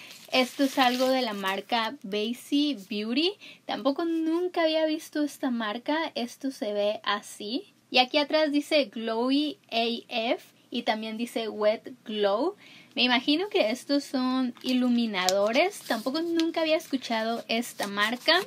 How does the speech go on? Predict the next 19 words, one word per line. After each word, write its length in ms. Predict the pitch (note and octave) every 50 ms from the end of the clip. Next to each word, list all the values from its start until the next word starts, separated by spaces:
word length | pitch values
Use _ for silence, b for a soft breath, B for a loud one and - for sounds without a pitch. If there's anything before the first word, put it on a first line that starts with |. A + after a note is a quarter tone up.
| - - B B B B B B B B B B B B B -
Y 220 | - C#4 D4 D4+ D#4+
se 160 | - E4 C4+
ve 240 | A#3+ A3 A3+ A3+ A3+
igual 580 | - B3 A#3+ A3+ G#3+ G#3+ A3 G#3+ G#3+ G#3+ G#3 - -
el 160 | - A3+ A3+
empaque 640 | G#3+ G3+ G3 - - F#3+ F#3+ G3+ - - A#3 A#3
por 300 | A#3 _ - G3 F#3+ F#3+
dentro. 520 | F#3 G3+ G#3 A3+ B3 B3 - E4 E4+ F#4 G4+ G#4 - - - _ _ - _ _ _ _ _ _ _ _ - - _ _
Y 200 | - C4+ C4 C4+
aquí 500 | A#3+ F#3 A3+ - - - C#4+ D#4 D#4+ D#4 C4
vienen 440 | A3 A#3+ B3 B3+ C4+ C4 C4 C4 - - -
tres 320 | - C#4 C#4+ D#4 E4+ -
iluminadores 800 | E4+ D#4+ D#4 D4+ D4+ C#4 B3 A3 G#3 G3 G3+ G#3 A3 A#3+ C4+ C4
distintos. 680 | - A#3 G#3 - - - - A#3+ A3+ A#3 - B3 B3 A3
Ya 160 | G3 F#3 F#3+
tiré 240 | - C4+ C4 - G3+
el 100 | G#3+ A#3
papelito 560 | - A3+ G#3+ - G#3 G3+ G3 G3 - G#3 G#3
transparente. 960 | - G#3 G#3 A#3 C4+ - - - G3 F#3+ G3 G3 G#3 G#3+ - - D4 E4 F#4+